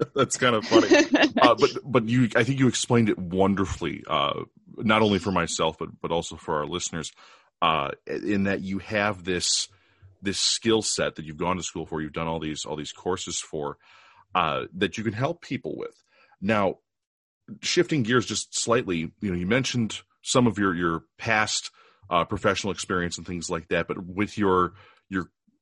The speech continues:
Speaker 1: current thing with Catherine, uh, Frost Consulting,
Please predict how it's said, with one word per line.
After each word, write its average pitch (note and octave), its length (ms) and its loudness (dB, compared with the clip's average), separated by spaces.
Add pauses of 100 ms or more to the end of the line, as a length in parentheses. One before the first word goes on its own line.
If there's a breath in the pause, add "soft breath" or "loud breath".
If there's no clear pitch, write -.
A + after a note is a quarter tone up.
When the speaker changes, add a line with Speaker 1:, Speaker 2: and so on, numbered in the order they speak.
Speaker 1:
current E3+ 380 0
thing A2+ 260 2
with F#2+ 160 -4
Catherine, F#2+ 680 -8
uh, D2 180 -2
Frost E2 320 0
Consulting, F#2+ 560 -4